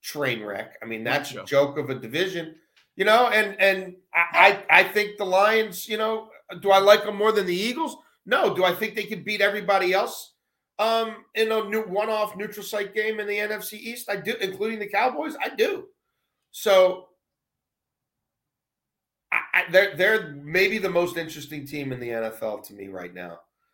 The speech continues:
Speaker 1: I'm, I'm captivated by what they're turning into and how they flip this switch, um, right around midseason. And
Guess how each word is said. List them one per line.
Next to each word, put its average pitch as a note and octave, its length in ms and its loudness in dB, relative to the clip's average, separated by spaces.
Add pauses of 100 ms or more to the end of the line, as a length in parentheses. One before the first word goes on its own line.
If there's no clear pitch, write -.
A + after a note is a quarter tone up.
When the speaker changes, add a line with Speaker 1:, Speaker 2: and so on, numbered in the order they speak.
(220)
Speaker 1:
I'm, C3 300 0
I'm C3 220 -4
captivated A#2+ 880 -2
by A#2 280 0 (100)
what A#2+ 420 -4
they're A2+ 260 -4
turning A2+ 380 -10
into G#2+ 640 -10
and G2+ 140 -6
how A2 200 -2
they G#2+ 180 -4
flip A2 360 -10
this G#2 220 -12
switch, - 420 -8 (600)
um, G#2+ 280 -4 (340)
right C3+ 160 4
around A#2 340 -2
midseason. A#2+ 680 -6 (580)
And A#2 380 0